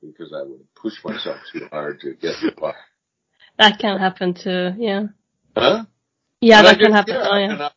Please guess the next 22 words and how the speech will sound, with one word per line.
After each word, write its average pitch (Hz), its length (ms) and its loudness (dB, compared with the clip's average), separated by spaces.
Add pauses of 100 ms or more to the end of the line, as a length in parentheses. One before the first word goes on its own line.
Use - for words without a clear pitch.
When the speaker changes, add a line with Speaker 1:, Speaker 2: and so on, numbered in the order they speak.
(120)
Speaker 1:
and 143 140 -14
I 135 180 -10
cared, 131 540 -6 (280)
like, 107 320 -14
'cause 117 140 -14
I'd 107 180 -8
like 107 220 -10
to 101 60 -20
get 104 160 -14
the - 80 -20
part. 135 320 -14 (420)
But 120 140 -10
I, 120 80 -8 (280)
it 101 200 -18
wasn't, 120 400 -12 (400)
you 101 220 -14
know, 98 100 -12
like, 90 180 -10
a 90 100 -12
huge 110 460 -10
concern 117 720 -10 (100)
it, 95 140 -20